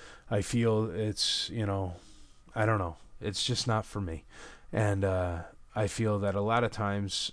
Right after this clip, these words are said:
uh, uh, some art is like that. I feel a lot of times some Star Wars is like that. And these are the things I enjoy. So <sighs> I wanna make a different option. That's, that's all I'm doing.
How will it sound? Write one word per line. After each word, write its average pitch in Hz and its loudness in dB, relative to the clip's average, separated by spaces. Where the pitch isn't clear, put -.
uh, - -16
uh, - -14
some - -4
art 107 2
is 117 -4
like 117 0
that. 117 -2
I 90 -8
feel 98 -2
a 95 2
lot 98 4
of 92 -4
times 92 -4
some 82 -10
Star 101 2
Wars 117 2
is 113 -4
like 113 -2
that. 110 -2
And 104 0
these 120 4
are 139 4
the 117 0
things 117 0
I 101 4
enjoy. 120 6
So 143 10
<sighs> - -8
I 123 0
wanna 123 4
make 120 0
a 113 2
different 107 -4
option. 82 -6
That's, - -4
that's 92 -4
all 85 -4
I'm 85 -8
doing. 85 -8